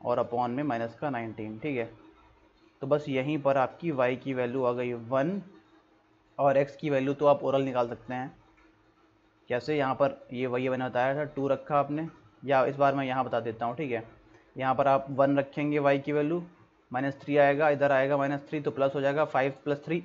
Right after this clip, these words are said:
एट हो जाएगा, Right, eight हो जाएगा। और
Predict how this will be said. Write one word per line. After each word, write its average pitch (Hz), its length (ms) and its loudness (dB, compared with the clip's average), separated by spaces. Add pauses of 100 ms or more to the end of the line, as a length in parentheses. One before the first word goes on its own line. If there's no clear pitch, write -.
(100)
एट 151 220 0
हो 123 120 0
जाएगा, 113 300 -2 (600)
Right, 139 420 0
eight 139 200 0
हो 123 100 -2
जाएगा। 110 340 -2 (800)
और 117 300 0